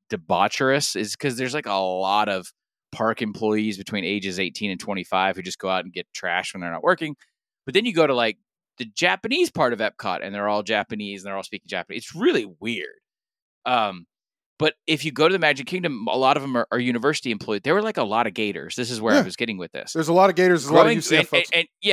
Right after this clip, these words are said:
Speaker 1: yes, well, of course, of course. Sh-, I mean, shout out to my, where's my
Speaker 2: When I was
Speaker 1: shirt?
Speaker 2: in college, c-, 'cause I almost
Speaker 1: This is what I was asking, yeah.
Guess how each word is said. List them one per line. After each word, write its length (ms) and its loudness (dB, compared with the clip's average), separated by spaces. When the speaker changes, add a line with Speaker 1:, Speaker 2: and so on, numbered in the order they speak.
Speaker 1:
yes, 340 2
well, 220 6
of 120 0
course, 360 4
of 180 -2
course. 220 4
Sh-, 180 -2
I 60 -2
mean, 180 -6
shout 300 2
out 260 2
to 120 -4
my, 200 -6
where's 640 -18
my 60 -4
Speaker 2:
When 100 6
I 80 8
was 140 2
Speaker 1:
shirt? 100 2
Speaker 2:
in 20 -16
college, 440 4
c-, 340 -16
'cause 180 -4
I 140 8
almost 500 2
Speaker 1:
This 180 -4
is 100 -12
what 120 -2
I 60 2
was 100 2
asking, 300 -4
yeah. 160 -10